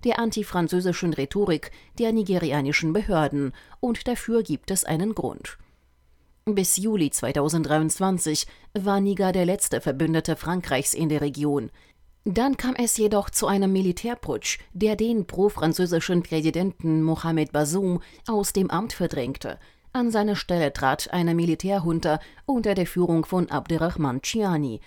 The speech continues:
der de facto zum Herrscher von Niger wurde, während die ganze Welt weiterhin die Autorität des unter Hausarrest stehenden Bazoum anerkennt.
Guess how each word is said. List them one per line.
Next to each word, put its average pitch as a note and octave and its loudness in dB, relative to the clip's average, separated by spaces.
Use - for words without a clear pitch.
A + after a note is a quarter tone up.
der G#3+ 0
de - -8
facto F3 0
zum E3+ 0
Herrscher F#3 -2
von F3 0
Niger E3+ 0
wurde, A#2+ -2
während F#3+ 0
die F3 -4
ganze F3 0
Welt F3+ 0
weiterhin E3+ 0
die A#3+ 0
Autorität F#3 -2
des D#3 2
unter D#3 0
Hausarrest E3 0
stehenden D#3+ 0
Bazoum E3 0
anerkennt. C#3+ -6